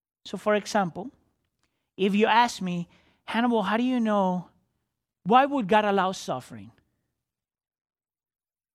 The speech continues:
Do you guys know why God allows suffering?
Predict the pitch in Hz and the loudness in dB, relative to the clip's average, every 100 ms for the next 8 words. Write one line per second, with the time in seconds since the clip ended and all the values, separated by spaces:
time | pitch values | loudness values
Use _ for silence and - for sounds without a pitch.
0 | _ _ _ _ - 226 240 285 277 262 | _ _ _ _ -4 0 2 2 2 -2
1 | 262 240 196 180 196 208 214 226 - 233 | 0 2 2 2 0 0 -2 -6 -8 -12
2 | - 269 | -10 -14